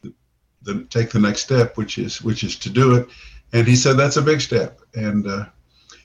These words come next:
he's gonna wait until sometime next year, and he's gonna go home to Rogers after he exits the governor's mansion and, uh, open an office and go to it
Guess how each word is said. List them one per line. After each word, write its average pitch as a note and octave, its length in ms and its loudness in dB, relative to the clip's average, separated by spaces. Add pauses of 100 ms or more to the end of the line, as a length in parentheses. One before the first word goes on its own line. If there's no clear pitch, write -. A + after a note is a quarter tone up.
(120)
he's A#2 160 -2
gonna A2 180 2
wait G#2+ 220 2
until A#2 240 0
sometime A#2 560 2
next A#2 260 0
year, A#2+ 140 4
and B2+ 80 8
he's B2 140 6
gonna G#2+ 220 2
go A2 220 4
home A2+ 360 2
to G#2+ 120 -4
Rogers A#2+ 680 2 (520)
after A2 320 -4
he G#2+ 160 2
exits A2+ 340 0
the A2+ 100 -6
governor's A2 400 2
mansion A#2 400 2 (140)
and, A2+ 280 4
uh, A#2 540 2 (1000)
open B2+ 280 4
an A2+ 120 6
office B2+ 560 2 (300)
and G#2 180 -2
go B2+ 180 4
to C3+ 260 2
it C3 220 0